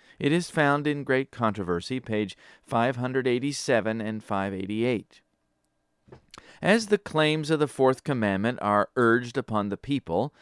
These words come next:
it is found that the observance of the seventh-day Sabbath is enjoined. And as the only way to free themselves from a duty which they are unwilling to perform,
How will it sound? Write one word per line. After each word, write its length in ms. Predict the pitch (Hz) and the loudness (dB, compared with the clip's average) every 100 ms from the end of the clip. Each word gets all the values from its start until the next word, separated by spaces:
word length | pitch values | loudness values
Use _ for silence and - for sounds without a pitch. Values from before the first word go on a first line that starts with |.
| - - | -20 -12
it 160 | - 139 | -2 4
is 200 | 127 - | 4 2
found 480 | - 120 147 180 170 | -4 0 2 0 0
that 140 | 120 | -2
the 120 | 107 | -2
observance 640 | 95 85 104 135 180 180 98 | -4 -2 2 2 0 -6 -8
of 100 | 82 | -8
the 120 | 87 | -8
seventh-day 720 | - 123 143 165 - 147 156 | -2 0 0 -2 0 -2 -2
Sabbath 560 | - 143 107 90 92 - | -4 0 0 -2 -6 -4
is 220 | 101 92 | -4 -2
enjoined. 680 | 107 110 98 107 87 80 73 _ _ _ _ _ _ _ - | -4 -4 -2 0 0 -6 -10 _ _ _ _ _ _ _ -10
And 220 | - 107 | -4 0
as 200 | 113 98 | 0 0
the 200 | 113 110 _ 113 | -2 -2 _ -2
only 480 | 127 175 190 208 | 0 0 0 -2
way 320 | 185 160 160 160 | 2 2 2 0
to 160 | 156 | -6
free 300 | - 160 160 | -4 0 2
themselves 640 | 151 143 - 139 131 131 - | 0 -4 -2 2 2 0 -4
from 200 | 131 127 | -4 -4
a 80 | |
duty 540 | 110 - 131 131 127 127 | -6 -2 0 0 -2 2
which 260 | 127 - | 0 0
they 160 | 120 120 | -2 0
are 160 | 117 - | 0 0
unwilling 640 | 98 95 90 123 156 160 | -2 -2 0 0 0 -4
to 100 | 175 | -4
perform, 640 | 185 - 160 110 95 95 | -4 -2 0 2 0 -4